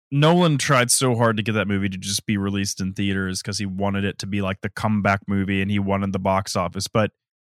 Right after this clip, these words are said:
it's also, I haven't even watched it. Like, that's, that's how interested I was in that movie, just 'cause it was. And I,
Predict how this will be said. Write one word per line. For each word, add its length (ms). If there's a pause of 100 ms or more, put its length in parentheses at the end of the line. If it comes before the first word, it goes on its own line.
it's 180
also, 460 (520)
I 120
haven't 160
even 180
watched 400
it. 140
Like, 340 (160)
that's, 640
that's 240
how 520
interested 460
I 100
was 240
in 60
that 160
movie, 540
just 180
'cause 160
it 80
was. 240 (160)
And 140
I, 260